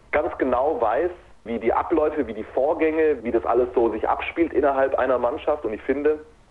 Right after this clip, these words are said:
sein Auftreten ist wirklich bemerkenswert.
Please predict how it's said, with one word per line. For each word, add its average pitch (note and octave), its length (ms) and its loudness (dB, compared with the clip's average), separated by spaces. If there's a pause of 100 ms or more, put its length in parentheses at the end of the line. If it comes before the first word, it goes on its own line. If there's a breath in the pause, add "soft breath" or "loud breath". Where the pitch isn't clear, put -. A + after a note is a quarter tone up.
(220)
sein - 120 -8
Auftreten A#2 580 -2
ist - 200 -8
wirklich C#3 360 0
bemerkenswert. G2+ 760 -2